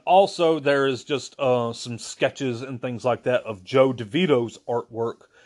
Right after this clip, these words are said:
where he is, like, one of the big, he works with the Cooper estate in doing a lot of the artwork and things like that for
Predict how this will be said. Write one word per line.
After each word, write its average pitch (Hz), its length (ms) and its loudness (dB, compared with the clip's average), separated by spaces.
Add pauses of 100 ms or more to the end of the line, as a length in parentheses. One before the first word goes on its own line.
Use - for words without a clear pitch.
(180)
where 113 240 2
he 123 200 0
is, 120 160 -2
like, 117 240 0
one 120 260 -6
of 113 60 -8
the 107 80 -8
big, 117 600 -2 (280)
he 135 120 -4
works 123 320 -2
with 123 220 -2
the 120 300 -4
Cooper 131 420 -4
estate 120 540 -4 (260)
in 117 160 -8
doing 123 320 0
a 113 60 0
lot 117 300 4
of 110 200 -8
the 120 280 -6
artwork 117 540 -4
and 113 160 -6
things 113 300 -6
like 113 220 -4
that 117 320 -2
for 117 420 -4